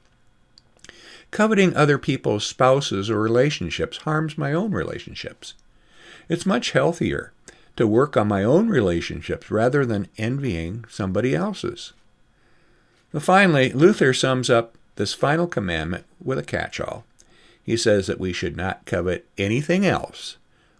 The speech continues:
that belongs to anybody else. Well, there you have it, the complete Ten Commandments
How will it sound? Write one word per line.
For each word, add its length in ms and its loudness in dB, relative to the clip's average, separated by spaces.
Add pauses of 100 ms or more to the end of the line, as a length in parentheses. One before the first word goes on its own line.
(120)
that 160 -10
belongs 580 -4
to 140 -6
anybody 520 0
else. 480 -14 (1400)
Well, 100 2
there 160 6
you 140 6
have 180 -2
it, 160 -10 (640)
the 80 -6
complete 560 2
Ten 220 0
Commandments 720 0